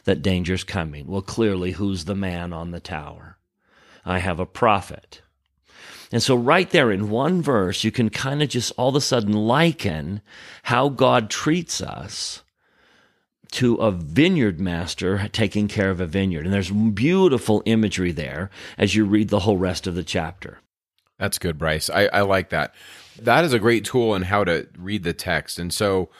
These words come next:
Speaker 2: in the rest of this chapter, you know, it talks about how they don't listen. They struggle. In verse ten, it says that ten acres of the vineyard yield a bath and the seed of a homer yields an ephah. It means nothing to the modern reader, but,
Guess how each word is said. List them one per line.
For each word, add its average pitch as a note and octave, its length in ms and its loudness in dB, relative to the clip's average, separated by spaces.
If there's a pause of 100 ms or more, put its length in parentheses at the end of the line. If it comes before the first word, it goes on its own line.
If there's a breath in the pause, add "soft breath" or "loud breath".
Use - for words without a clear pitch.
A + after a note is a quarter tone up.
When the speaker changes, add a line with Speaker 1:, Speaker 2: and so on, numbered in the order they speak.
(160 soft breath)
Speaker 2:
in B2 140 2
the A#2 100 2
rest C3 240 4
of A2+ 60 2
this G2+ 140 2
chapter, F2 600 0
you D#2+ 160 -4
know, F2+ 180 2
it F2 80 -4
talks G#2+ 280 2
about E2+ 240 2
how F#2 320 2
they F2+ 520 0
don't E2+ 320 -2
listen. D#2 420 -2 (140)
They E2 120 0
struggle. F#2 640 0 (460 loud breath)
In F#2+ 160 -2
verse G#2 380 2
ten, G2+ 300 2
it G#2 140 -2
says F#2+ 220 4
that F#2 160 0
ten A2 240 2
acres G2+ 380 2
of G2 60 -4
the G2 80 2
vineyard F2+ 640 0
yield G2 460 0 (440 soft breath)
a E2+ 80 -4
bath F#2+ 460 2
and F2+ 160 2
the E2+ 60 0
seed A2+ 260 2
of G2 100 2
a F2 100 4
homer G#2 340 2
yields G2 320 2
an F2 100 2
ephah. G#2 300 0
It D2+ 40 -4
means F2+ 240 -4
nothing G2+ 340 0
to F2+ 120 -6
the F2 60 -4
modern F2 340 0
reader, E2+ 280 -2
but, D2 260 -2